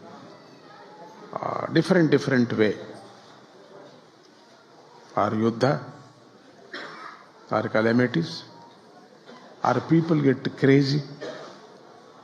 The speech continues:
people get for money, people get for, uh, kama, krodha. So people get to highest lust kama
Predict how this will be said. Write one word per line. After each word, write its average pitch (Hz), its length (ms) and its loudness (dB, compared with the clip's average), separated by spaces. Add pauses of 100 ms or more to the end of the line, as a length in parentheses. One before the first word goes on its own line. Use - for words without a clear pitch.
(640)
people 147 260 -2
get 123 280 0
for 107 200 -4 (840)
money, 123 340 2 (520)
people 151 320 0
get 123 220 -2
for, 110 180 -2 (840)
uh, 101 240 -4 (760)
kama, 113 460 2 (200)
krodha. 110 460 0 (960)
So - 380 -4 (520)
people 151 340 2
get 123 220 -2
to 101 100 -6 (1300)
highest 160 840 2
lust - 960 0
kama 104 440 0